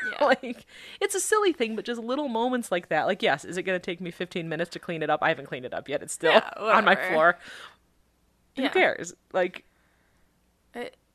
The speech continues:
Speaker 2: it
Speaker 1: just,
Speaker 2: is.
Speaker 1: just read people, understand what they need, you know?
Speaker 2: Totally.
Speaker 1: Or tr-, try, try to.
Speaker 2: Yeah.
Speaker 1: Try to. You can't always.
Speaker 2: Yeah. And I think just, like, also being genuine with people is
Speaker 1: Mm-hmm.
Speaker 2: one of the kindest things that you can
Speaker 1: Yeah.
Speaker 2: do.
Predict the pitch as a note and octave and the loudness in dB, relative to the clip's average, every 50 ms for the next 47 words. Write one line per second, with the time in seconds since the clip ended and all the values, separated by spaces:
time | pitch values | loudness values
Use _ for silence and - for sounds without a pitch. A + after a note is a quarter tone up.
0 | _ _ - A#3+ A#3+ A#3+ A#3+ A#3 C4+ C4 - - - - - - - _ - B3+ | _ _ -2 -2 0 2 2 0 0 0 -2 -6 -10 -12 -14 -14 -16 _ 0 0
1 | C#4+ A#3 G#3 G3 C4 C#4 C#4+ A#3 G#3+ - G#3+ F#3+ - G3 F#3+ E3+ F3+ G3+ G#3 G#3+ | 0 0 0 2 2 2 2 2 -2 -6 -8 -4 0 0 2 2 2 2 0 -2
2 | G3+ - A3+ G#3 G#3 G#3 G3 F#3 F#3 E3 E3 E3 B2+ D#2 - D2+ - - _ _ | -2 -4 -4 -4 -4 -4 -4 -4 -4 -4 -6 -6 -10 -12 -14 -16 -18 -20 _ _
3 | _ - D#3+ D#3+ D#3 D3 F#3 D#3 D3+ - C#2+ - - - - _ _ _ _ _ | _ -14 -10 -8 -4 -4 -2 -2 -2 -4 -6 -8 -10 -12 -14 _ _ _ _ _
4 | - G3+ G3+ - - - _ - - - F3+ D#3+ - - - - D#3+ D3 C#3 C3 | -8 -8 -6 -6 -8 -10 _ -2 2 4 4 4 4 0 -2 0 2 2 0 0
5 | - - - - - _ _ _ - - - - - - - - E3 C3+ - - | -6 -10 -12 -14 -16 _ _ _ -16 -14 -12 -12 -12 -4 2 4 4 4 2 0
6 | - - - - F#3 F#3+ - G3 D3+ - B2+ - - - G1+ - - A3 G3 - | -8 -14 -12 -10 -8 -6 -4 -4 -4 -4 -4 -8 -10 -10 -14 -12 -10 -10 -10 -10
7 | - - - - - _ _ _ _ - C4 C4+ C4+ C#4 C4+ D#4 D4+ D4 C#4 - | -10 -12 -16 -18 -20 _ _ _ _ -4 -2 0 0 0 0 -4 -6 -8 -10 -14
8 | B3+ - - - A#3 A#3 A3+ - A3 G3+ G#3 G#3 - - - G#3+ G#3+ - A3 G3+ | -18 -18 -12 -10 -8 -8 -6 -4 -4 -4 -4 -4 -6 -6 -6 -6 -6 -8 -10 -12
9 | G#3 _ _ _ _ _ _ - A3 G#3 G3+ G3 F#3+ - _ _ _ _ - G3 | -12 _ _ _ _ _ _ -16 -14 -14 -14 -14 -18 -20 _ _ _ _ -10 -8
10 | E3+ F3+ G3+ G#3+ A#3 B3+ C4+ C#4+ D4 D4 D4+ D#4 D4+ _ - - D#4 D4+ E4 D#4+ | -8 -8 -8 -10 -10 -10 -10 -10 -10 -10 -12 -14 -14 _ -14 -14 -12 -10 -10 -10
11 | D#4+ D#4 - - F3 E3 E3 - G#3 G3+ G3+ F#3+ G#3 - - G3 F3+ F3 - F#3 | -10 -10 -10 -10 -10 -10 -8 -8 -8 -8 -8 -10 -12 -12 -10 -10 -10 -10 -10 -14
12 | - - - - - - - - - - - - C3+ - - - - - - - | -18 -18 -18 -20 -20 -18 -18 -18 -16 -16 -14 -12 -12 -10 -10 -12 -12 -12 -12 -14